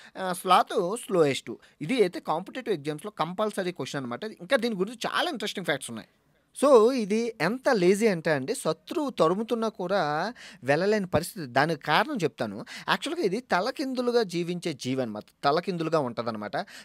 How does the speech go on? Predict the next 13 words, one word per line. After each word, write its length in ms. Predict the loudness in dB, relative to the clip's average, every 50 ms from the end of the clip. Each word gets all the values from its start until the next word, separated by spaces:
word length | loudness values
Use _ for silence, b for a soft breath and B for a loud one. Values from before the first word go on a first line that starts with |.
| B -2
తలకిందులుగా 520 | -2 0 0 -2 -6 -6 -6 -2 -2 -2
పడుకుంటది, 640 | 0 2 2 2 2 0 -2 -4 -4 -6 -6 -6 -6
తలకిందులుగా 560 | -4 -4 -4 -4 -4 -6 -8 -8 -8 -6 -8
తింటది, 540 | -6 -4 -2 -2 -2 0 -2 -2 -2 -2 -2
తలకిందులుగా 580 | -2 -2 -4 -4 -4 -6 -8 -6 -6 -6 -4 -2
బాత్రూమ్ 380 | 2 2 2 2 2 0 -2
వెళ్తది, 340 | -2 -2 -2 -4 -4 -6 -6
తలకిందులుగా 720 | -4 -4 -4 -4 -4 -6 -8 -8 -6 -6 -6 -4 -4 -6 -8 b b b b b _
పిల్లల్ని 300 | 4 4 6 6 4 2
కంటది. 500 | 0 -2 -4 -4 -4 -4 -2 -2 -4 -4 -6 b b b b
ఆ, 80 | 0 2 2 0 -4 _ _ -4
అన్నీ 340 | -2 0 0 2 0 0 -2 -4
మొత్తం 320 | -6 -6 -4 -2 -4 -4